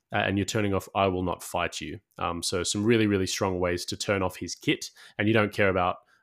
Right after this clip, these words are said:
I am a Jedi like my father before me and his immunity c-, to conditions. So Jango, Maul, Mother Talzin, I mean, all of these, yeah. And Boushh, actually. I think Boushh is gonna be a really good way of dealing with Luke, as are the Stormtroopers in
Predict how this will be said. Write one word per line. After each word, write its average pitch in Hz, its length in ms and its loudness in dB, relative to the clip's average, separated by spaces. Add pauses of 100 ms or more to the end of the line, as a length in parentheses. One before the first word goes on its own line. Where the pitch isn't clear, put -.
(120)
I 98 160 6
am 92 100 2
a 90 60 -2
Jedi 87 320 0
like 87 180 -4
my 90 80 -2
father 87 300 -2
before 87 360 -2
me 85 120 -2
and 82 100 -6
his 95 160 -2
immunity 95 640 -4
c-, - 140 -20
to - 100 -6
conditions. 85 580 -10
So 82 300 -6 (260)
Jango, 117 720 6
Maul, 107 680 6 (100)
Mother 104 220 2
Talzin, 101 520 4
I 98 60 2
mean, 98 200 0
all 107 260 2
of 95 80 0
these, 87 360 -2
yeah. 82 280 -2 (300)
And 135 200 6
Boushh, 135 400 4
actually. 90 280 -4
I 92 80 0
think 107 200 0
Boushh 101 240 0
is 98 80 -4
gonna 92 140 -2
be 90 120 -2
a 87 40 -2
really 90 220 -2
good 90 400 -4
way 85 260 -2
of 82 140 -8
dealing 85 280 -4
with 82 200 -10
Luke, 95 180 -2 (380)
as 107 240 4
are 95 520 2
the 92 220 -6
Stormtroopers 87 840 -6
in 90 360 -6